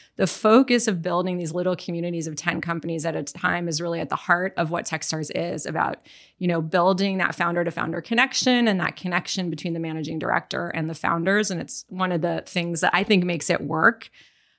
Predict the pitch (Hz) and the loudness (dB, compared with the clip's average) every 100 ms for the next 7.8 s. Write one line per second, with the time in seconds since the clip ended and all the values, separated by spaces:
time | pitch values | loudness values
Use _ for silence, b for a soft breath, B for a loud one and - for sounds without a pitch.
0 | _ 185 175 160 160 - _ _ 208 196 | _ 4 6 4 0 -6 _ _ 4 8
1 | 196 165 - 277 214 - 208 190 185 240 | 6 6 6 6 6 4 2 2 6 6
2 | 214 190 185 190 190 196 185 180 180 185 | 6 6 4 2 2 2 2 0 0 2
3 | 175 170 165 165 - 311 220 202 196 185 | 6 6 4 0 2 4 6 4 4 2
4 | 170 170 170 - 180 170 170 - 190 196 | 0 0 -2 0 2 2 0 -2 0 0
5 | 170 185 202 196 220 180 175 160 190 170 | 0 0 2 4 4 4 0 -2 0 0
6 | - 170 165 170 160 - 190 196 190 175 | 0 0 0 -2 -4 -2 0 2 2 4
7 | 170 165 160 - 185 190 170 | 4 4 0 0 2 2 0